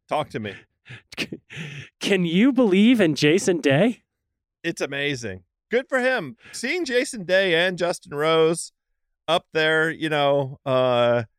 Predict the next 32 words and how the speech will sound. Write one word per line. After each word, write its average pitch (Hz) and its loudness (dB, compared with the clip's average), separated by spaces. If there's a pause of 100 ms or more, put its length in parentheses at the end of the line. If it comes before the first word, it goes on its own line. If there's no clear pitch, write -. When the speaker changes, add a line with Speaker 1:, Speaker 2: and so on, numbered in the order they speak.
(140)
Speaker 1:
top 165 -4
fifteen 165 -6
for 147 -6
both 135 0
of 185 -4
'em, 196 -2
right? 175 0
Didn't 170 -6
they 165 2
both 165 0
finish 175 -10
top 160 -6
fifteen? 180 -8 (220)
Speaker 2:
Yeah, 160 0
top, 170 0
Speaker 1:
Or - -20 (120)
Speaker 2:
top 175 2
Speaker 1:
did 139 -6
Speaker 2:
twenty. 123 0
Speaker 1:
Rose, 110 -12 (240)
he 139 -8
ro-, 131 -2
Rose 127 -2
Speaker 2:
Yeah, 160 2
Speaker 1:
dropped 120 -2
Speaker 2:
y-, - -2
Speaker 1:
back? 185 -6
Speaker 2:
y-, 185 0
y-, 175 2
yeah, 151 4
no, 135 2
uh, 135 2